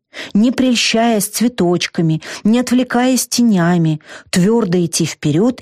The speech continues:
и вперед, пока мы не свалимся в могилу и не начертаем конец на нашей надгробной плите.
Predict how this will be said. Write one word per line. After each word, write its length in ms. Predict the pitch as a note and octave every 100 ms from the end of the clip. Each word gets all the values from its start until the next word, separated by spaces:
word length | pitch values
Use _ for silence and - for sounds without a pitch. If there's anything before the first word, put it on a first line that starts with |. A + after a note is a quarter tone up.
| -
и 60 |
вперед, 600 | F#3+ - G3+ F3 C#3+ - _ - - -
пока 280 | F#3+ G3
мы 140 | E3+ D#3
не 100 | D3
свалимся 640 | - D#3+ A3+ A#3+ A3 -
в 100 | F#3+
могилу 640 | F3 F3+ D#3+ C#3+ C3+ B2+ - _ _ _
и 80 | -
не 120 | F#3+
начертаем 800 | E3+ D#3 - D#3+ - A#3 B3 A3+ - _ _
конец 560 | F#3+ F3 C3 - - - _ _ _
на 140 | F3
нашей 380 | D#3+ C#3 - E3
надгробной 560 | C#3+ C3+ C3 C#3 C#3 C3+
плите. 480 | - D3+ - A#2